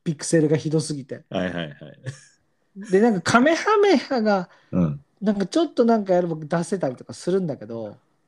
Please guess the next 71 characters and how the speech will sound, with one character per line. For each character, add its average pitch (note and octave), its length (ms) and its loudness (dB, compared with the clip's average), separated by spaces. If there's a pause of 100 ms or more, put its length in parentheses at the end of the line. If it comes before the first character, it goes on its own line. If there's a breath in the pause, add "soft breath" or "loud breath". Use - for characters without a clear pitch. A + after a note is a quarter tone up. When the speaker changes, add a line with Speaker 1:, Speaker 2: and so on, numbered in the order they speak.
(180)
Speaker 2:
あ、 F2 100 2
で F#2 120 4
も G2 120 4
な A2 100 4
ん - 20 2
か G2+ 80 2
も G2 160 -2
う - 20 -4
本 C#3 160 -2
当 D3 100 2
に C#3 240 0
不 - 140 -20
可 F#3+ 160 0
能 F3+ 200 2
な F3 140 0
ぐ F3 100 -2
ら D3+ 140 -2
い G#2+ 80 -8
な、 G2+ 360 -6 (160)
Speaker 1:
う D#3 40 -4
ん。 B2 640 -4
Speaker 2:
あ G2 80 -16
の F2 720 -12
ー、 - 240 -20
コ - 160 -4
マ G2 160 6
ン G2+ 80 -2
ド G2 120 0
な F#2 100 -2
ん F2 80 -8
だ C2+ 80 -12
よ A#1+ 80 -16
ね。 - 140 -20 (280)
Speaker 1:
確 - 300 -8
か A#2+ 100 -4
そ B2+ 220 -2
う B2 60 0
だ A#2+ 80 -2
っ A#2 40 -4
た - 180 -8
と - 140 4
思 B2+ 100 4
う。 A2+ 280 -4 (260 loud breath)
Speaker 2:
<laughs> - 280 -18
Speaker 1:
い D3+ 40 6
や、 C#3 140 6
で D3+ 100 6
も C#3 140 2
な C3+ 120 -2
ん B2+ 60 -2
か B2+ 60 -2
や B2+ 80 -4
っ - 60 -14
ぱ C3+ 120 -4
り A2+ 80 -10
ね、 A#2+ 460 -4 (540 soft breath)
カ - 180 -10
メ A#2 120 -2
ハ G#2+ 200 -6
メ B2+ 100 0
ハ A#2 160 -8
す C3 220 -10
ご A#2+ 240 -10
い C#3+ 100 -6
よ D#3+ 120 -4
ね。 B2+ 540 -4
Speaker 2:
カ G#2 120 2
メ A2+ 100 6
ハ A#2+ 160 4
メ A2 120 4
ハ F2+ 400 4